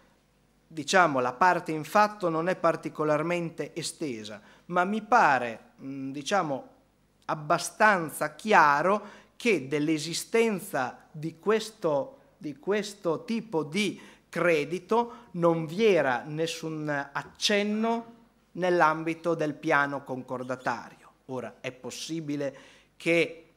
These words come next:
questo sia stato, questo la, eh, mi pare la sentenza non lo chiarisca perché si occupa del profilo in diritto, è possibile che il credito, ad esempio, non fosse ancora sorto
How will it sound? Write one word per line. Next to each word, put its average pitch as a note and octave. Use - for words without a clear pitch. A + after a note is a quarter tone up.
questo D3+
sia C3
stato, B2+
questo C#3
la, B2+
eh, A#2+
mi B2+
pare D3
la C3+
sentenza D3
non C#3+
lo C3+
chiarisca D3
perché B2
si -
occupa D3+
del B2
profilo C3+
in C3+
diritto, C#3
è E3+
possibile G3
che F3
il C3+
credito, F3
ad C3+
esempio, D3
non D#3
fosse E3
ancora D3+
sorto D3+